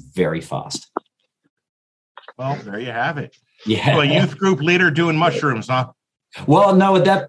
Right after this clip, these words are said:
Speaker 1: well, that time I was, um, I was actually heavily involved in, uh, the church, uh, for a number of years.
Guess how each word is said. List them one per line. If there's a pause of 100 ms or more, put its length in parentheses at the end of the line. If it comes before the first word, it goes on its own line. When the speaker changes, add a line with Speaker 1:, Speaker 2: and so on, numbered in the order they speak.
Speaker 1:
well,
that
time
I
was,
um,
I
was
actually
heavily
involved
in,
uh,
the
church, (680)
uh,
for
a
number
of
years.